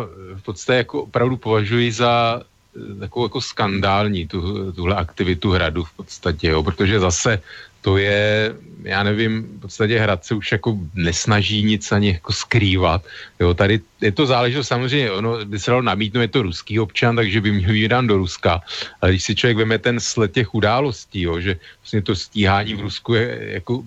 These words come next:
ukazuje na to, že to opravdu byla jako čistě účelová záležitost, až když vlastně Ame-, byly zatčeny, zatčeny na základě americké žádosti, nebyl zatčen,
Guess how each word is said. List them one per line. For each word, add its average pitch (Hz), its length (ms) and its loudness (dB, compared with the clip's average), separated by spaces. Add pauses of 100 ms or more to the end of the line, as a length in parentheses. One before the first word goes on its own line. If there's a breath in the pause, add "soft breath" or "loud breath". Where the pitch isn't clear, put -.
(140)
ukazuje 110 380 2
na 98 100 2
to, 104 140 -4
že 101 160 0
to 123 180 -6
opravdu 95 540 0
byla 107 160 2
jako 101 140 -2
čistě 107 420 0
účelová 104 500 4
záležitost, 98 600 0
až 90 160 -2
když 95 160 0
vlastně 95 320 0
Ame-, 98 200 2
byly 98 220 2
zatčeny, 98 640 0 (320 loud breath)
zatčeny 90 340 4
na 98 80 4
základě 101 380 2
americké 98 480 2
žádosti, 92 400 0
nebyl 95 200 2
zatčen, 95 440 0